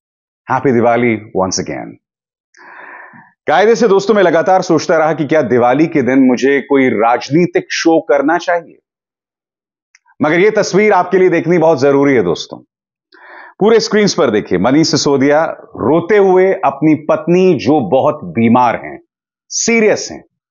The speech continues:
कल दिल्ली की एक अदालत ने उन्हें छह घंटे का वक्त दिया, दस से लेके चार बजे तक, कि वो अपनी पत्नी से मिल सकें।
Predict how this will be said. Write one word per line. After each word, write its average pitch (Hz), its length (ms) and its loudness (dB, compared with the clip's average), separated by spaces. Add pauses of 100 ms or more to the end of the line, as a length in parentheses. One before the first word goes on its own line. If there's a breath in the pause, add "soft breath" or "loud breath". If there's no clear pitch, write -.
(560 soft breath)
कल 175 200 2
दिल्ली 185 340 0
की 202 80 0
एक 175 120 0
अदालत 156 420 0
ने 170 200 2
उन्हें 147 320 0
छह 202 340 2
घंटे 156 360 -2
का 131 120 0
वक्त 120 220 0
दिया, 113 300 0
दस 90 440 -4
से 165 100 0
लेके 165 640 -2
चार 175 440 0
बजे 123 260 0
तक, - 360 -6
कि 123 80 0
वो 151 220 0
अपनी 143 360 0
पत्नी 135 420 0
से 143 200 0
मिल 98 320 -2
सकें। 87 520 -6